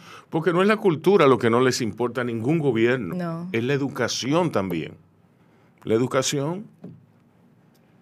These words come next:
Speaker 1: ningún gobierno aquí se ocupa de educar,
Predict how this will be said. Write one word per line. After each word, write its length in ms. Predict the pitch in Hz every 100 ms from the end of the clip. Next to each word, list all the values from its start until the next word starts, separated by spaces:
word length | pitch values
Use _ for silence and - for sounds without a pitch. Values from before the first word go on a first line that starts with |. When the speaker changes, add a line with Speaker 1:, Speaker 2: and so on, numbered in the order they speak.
| _ -
Speaker 1:
ningún 480 | 175 196 180 262 214
gobierno 680 | 165 117 110 92 87 71 - _ _ _ -
aquí 320 | 92 76 78
se 160 | - 104
ocupa 340 | 107 113 107
de 100 | 92
educar, 300 | 80 80